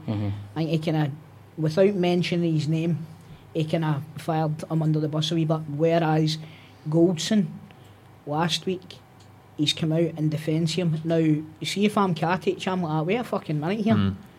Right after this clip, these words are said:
Speaker 2: Why is, why is he defending him when he's no defending me? And then he turns around and gives Goldson the captaincy as well in the next game.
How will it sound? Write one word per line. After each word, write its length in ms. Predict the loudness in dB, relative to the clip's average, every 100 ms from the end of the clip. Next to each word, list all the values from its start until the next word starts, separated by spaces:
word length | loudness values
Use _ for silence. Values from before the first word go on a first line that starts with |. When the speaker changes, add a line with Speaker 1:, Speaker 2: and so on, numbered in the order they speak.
| -20 -2
Speaker 2:
Why 180 | 4 6
is, 200 | 4 2
why 200 | 2 4
is 180 | 4 2
he 180 | 2 2
defending 480 | 2 2 2 2
him 240 | 2 2 2
when 120 | 2
he's 140 | 0
no 120 | 0 0
defending 520 | -2 -2 0 0 0
me? 220 | 0 -2 -4 -18 -12 -2
And 100 | 0
then 140 | 2
he 80 | 0
turns 280 | 0 0 2
around 140 | 2
and 100 | 2
gives 200 | 2 0
Goldson 400 | 2 2 2 0
the 80 | -4
captaincy 680 | -4 -4 -4 -2 -2 0 0
as 140 | 0
well 260 | 0 0 2
in 160 | 2 0
the 60 |
next 260 | -2 -4 -4
game. 320 | -2 0 -2